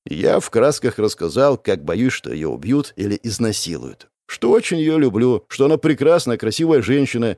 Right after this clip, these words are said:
и что лучше нее никакой девушки на свете не сыскать. Я специально зациклился именно на ней. «И сработало, твою мать!»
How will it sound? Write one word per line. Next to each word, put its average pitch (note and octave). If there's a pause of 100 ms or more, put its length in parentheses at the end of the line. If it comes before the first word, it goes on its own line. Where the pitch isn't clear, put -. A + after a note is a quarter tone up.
(120)
и C#3+
что D3
лучше C#3+
нее C#3
никакой D3
девушки A2+
на A#2
свете A2+
не G#2+
сыскать. - (340)
Я C4
специально C#3+
зациклился C3 (160)
именно D3+
на C#3+
ней. B1+ (480)
«И A3
сработало, G#3
твою C3+
мать!» D#3